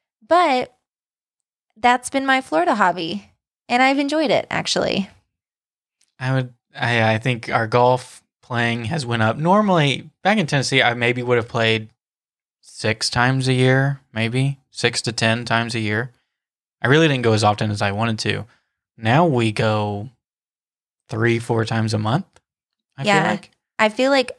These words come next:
Speaker 1: on my spring break, so in March, that week alone, I think we went twice. Just because it's honestly one of the cheapest things we can do at Disney now,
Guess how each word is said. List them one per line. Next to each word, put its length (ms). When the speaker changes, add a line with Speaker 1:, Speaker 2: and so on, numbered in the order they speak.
Speaker 1:
on 160
my 140
spring 320
break, 180
so 140
in 160
March, 580
that 240
week 160
alone, 400
I 60
think 200
we 120
went 220
twice. 580
Just 220
because 380
it's 160
honestly 420
one 140
of 80
the 60
cheapest 360
things 240
we 80
can 140
do 160
at 100
Disney 320
now, 380